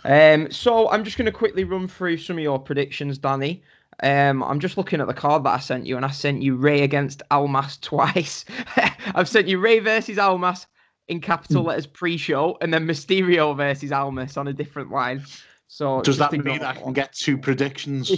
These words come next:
Speaker 1: <laughs> Yeah, you can if you want. Right, so we'll start with Charlotte versus Becky.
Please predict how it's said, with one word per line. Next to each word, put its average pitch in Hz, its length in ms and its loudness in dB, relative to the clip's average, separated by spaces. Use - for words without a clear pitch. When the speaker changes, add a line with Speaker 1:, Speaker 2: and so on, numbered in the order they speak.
Speaker 1:
<laughs> 185 160 2
Yeah, 165 500 -2
you 156 140 -6
can 165 220 0
if 151 140 -4
you 147 140 0
want. 139 240 -2
Right, 156 340 6
so 196 220 4
we'll 196 160 2
start 208 600 6
with 175 340 -4
Charlotte 190 480 -4
versus 165 340 -8
Becky. 139 540 -4